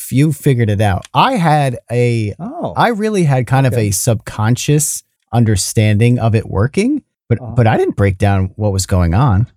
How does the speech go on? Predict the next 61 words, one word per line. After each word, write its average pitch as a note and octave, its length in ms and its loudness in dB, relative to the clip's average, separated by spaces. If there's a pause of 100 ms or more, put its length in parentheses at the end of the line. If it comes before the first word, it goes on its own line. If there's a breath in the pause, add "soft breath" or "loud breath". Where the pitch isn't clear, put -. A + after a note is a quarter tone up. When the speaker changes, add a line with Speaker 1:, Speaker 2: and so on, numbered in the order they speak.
(180)
Speaker 1:
You C3+ 160 2
did - 180 -2
that. D2+ 240 -4 (280)
Speaker 2:
Oh. G2+ 340 -12 (260)
Speaker 1:
Whi-, G#3+ 200 -2
which G#3 220 2
is F3 120 2
Speaker 2:
Hmm. D3 60 -2
Speaker 1:
why, F#3+ 300 2
which D#3+ 240 -6
is C#3 140 -4
why D3 220 2
you're C3 160 -2
sold F#3+ 360 -4
on F2+ 220 -2
it, E2+ 140 -12
by F#2+ 180 0
the E2+ 100 -6
way, F2 340 -6 (280)
<laughs> - 320 -2
because F3+ 340 0
you F3 160 0
figured C3+ 360 -2
out C3+ 240 0
why C#3 160 0
Speaker 2:
Okay, D3 200 2
Speaker 1:
it C3+ 80 -2
Speaker 2:
<laughs> G#3+ 60 0
because A3 360 2
Speaker 1:
works. - 40 0 (200)
Speaker 2:
I, D#4+ 400 0
<laughs> - 40 -4
because A#3 340 0
I A#3 80 -4
thought G#3 300 -6
of F#3 100 -12
it. A3 80 -8
Speaker 1:
<laughs> - 40 -12
'Cause F#3 120 -2
you F3+ 80 0
thought G#3 320 2
of D3+ 100 -4
it. A#2 240 0
Speaker 2:
<laughs> D#3 80 -4
Speaker 1:
Yeah, G#3+ 300 -2
yeah, D3+ 260 -4
yeah. B2+ 180 -6
You're A#2+ 100 -4
like, A2+ 100 -4
"Oh D3+ 180 -2
man, A2+ 400 -4
this - 540 -14 (300)
does D3+ 200 0
work G2+ 220 2
now A#2+ 180 4
that A2+ 120 2
I A#2+ 160 2
figured A2+ 440 0
out A2 180 0
why." - 420 -4 (340)
Yeah, B1 300 -2